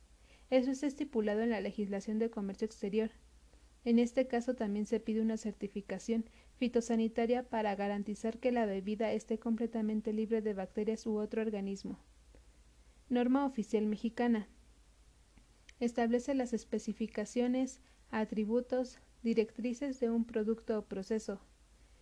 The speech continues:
Esto se encuentra dentro del artículo cuarenta de la Ley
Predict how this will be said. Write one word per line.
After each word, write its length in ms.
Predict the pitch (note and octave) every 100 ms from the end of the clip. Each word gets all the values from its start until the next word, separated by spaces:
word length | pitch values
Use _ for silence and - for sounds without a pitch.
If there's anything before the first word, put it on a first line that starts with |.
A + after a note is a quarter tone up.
| - - -
Esto 300 | A3+ A#3+ C4
se 100 | B3
encuentra 460 | G#3+ A3 A3+ A#3
dentro 260 | A3+ A3 A#3
del 160 | A3+ G3
artículo 560 | F#3 A3 - A#3 A3
cuarenta 400 | G3+ G3 G3+ G#3
de 100 | G#3
la 140 | G3+ F#3+
Ley 220 | F#3+